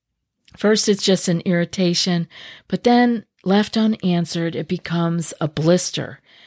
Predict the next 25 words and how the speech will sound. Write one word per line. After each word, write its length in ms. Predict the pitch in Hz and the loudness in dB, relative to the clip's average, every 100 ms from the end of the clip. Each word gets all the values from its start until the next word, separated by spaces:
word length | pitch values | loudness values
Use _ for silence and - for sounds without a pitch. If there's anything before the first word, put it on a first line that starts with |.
| - - _ _ | -20 -20 _ _
And 100 | 185 | 0
if 140 | 170 - | 0 2
that's 320 | 226 262 233 | 2 2 2
unanswered, 760 | 180 160 156 156 - 165 156 - - | 2 2 0 0 -2 -4 -6 -12 -10
soon 420 | - 202 202 202 | 2 4 6 4
you 160 | 202 | 4
have 400 | 180 170 160 160 - | 2 2 0 -4 -4
an 100 | 165 | 0
infection 600 | 160 156 170 151 - 175 | 0 0 -2 -4 -4 -6
or 260 | 156 143 139 _ _ _ | -6 -8 -10 _ _ _
some 320 | - 180 185 - | -6 0 0 0
other 400 | 180 151 151 147 _ _ _ - | -2 -2 -6 -10 _ _ _ -4
bad 420 | 165 165 160 160 _ _ _ _ - | 0 0 -2 -4 _ _ _ _ 4
injury 480 | 185 156 143 139 - | 4 4 0 -2 0
on 200 | 151 143 | 0 0
your 120 | 143 | -2
foot. 480 | - 175 127 - - _ _ _ _ _ _ _ - | -6 -6 -6 -8 -20 _ _ _ _ _ _ _ -8
We 100 | 160 | -8
have 420 | - 190 202 196 | -2 0 2 0
to 100 | - | -4
pay 220 | 208 175 | -2 0
attention. 720 | 165 - 170 156 - - - 147 _ _ - - - _ - | 0 -2 -4 -2 -2 -6 -10 -14 _ _ -20 -20 -20 _ -4
I 240 | 190 202 220 | 4 4 4
often 460 | 185 175 - 175 | 2 0 -2 -4
say 440 | 160 - 165 165 | -2 -2 0 0